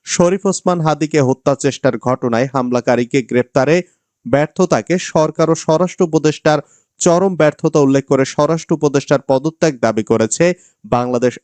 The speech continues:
ছাত্র অধিকার পরিষদ। আজ সোমবার ঢাকা বিশ্ববিদ্যালয়ের মধুর ক্যান্টিন প্রাঙ্গণে বিরাজমান রাজনৈতিক পরিস্থিতি ও সারা দেশের আইনশৃঙ্খলা পরিস্থিতি নিয়ে আয়োজিত এক জরুরি সংবাদ সম্মেলনে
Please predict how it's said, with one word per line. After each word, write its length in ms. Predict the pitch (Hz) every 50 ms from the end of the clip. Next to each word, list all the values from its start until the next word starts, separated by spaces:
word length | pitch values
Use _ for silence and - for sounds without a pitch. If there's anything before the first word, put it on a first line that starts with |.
| -
ছাত্র 440 | - - - 151 - - _ 175 147
অধিকার 320 | 123 117 127 123 - 117 98
পরিষদ। 480 | - 101 101 101 - - 123 117 110 - _ _ _ _ _ _ _ _ _ _
আজ 140 | 147 143 143 -
সোমবার 400 | - 175 175 180 202 214 202 160
ঢাকা 340 | 139 147 151 147 - 170
বিশ্ববিদ্যালয়ের 760 | 160 135 135 131 - - 156 143 151 143 139 147 147 147 143
মধুর 420 | 131 120 123 127 123 - 156 151 151
ক্যান্টিন 440 | - 139 123 123 - 143 131 123
প্রাঙ্গণে 480 | - - 120 110 113 110 117 113 120 120
বিরাজমান 580 | 113 120 120 117 120 110 - 131 120 117 117 110
রাজনৈতিক 480 | 120 113 110 - - 117 107 113 107 -
পরিস্থিতি 640 | - 123 123 147 147 - - 156 156 - 175 185 185 190 - - _ _ -
ও 100 | 151 156
সারা 340 | - - - 160 160 175 180
দেশের 260 | 170 175 - 185 175
আইনশৃঙ্খলা 640 | 160 143 143 143 - - 160 151 143 156 143 135 123
পরিস্থিতি 580 | - 131 135 135 135 - - - 135 - 139
নিয়ে 140 | 135 131 123
আয়োজিত 340 | 117 117 113 - 120 - 123
এক 120 | 113 107 -
জরুরি 360 | - 123 117 113 113 113 120
সংবাদ 400 | - - 123 117 113 110 117 110 -
সম্মেলনে 640 | - - 147 147 151 156 151 151 151 151 151 147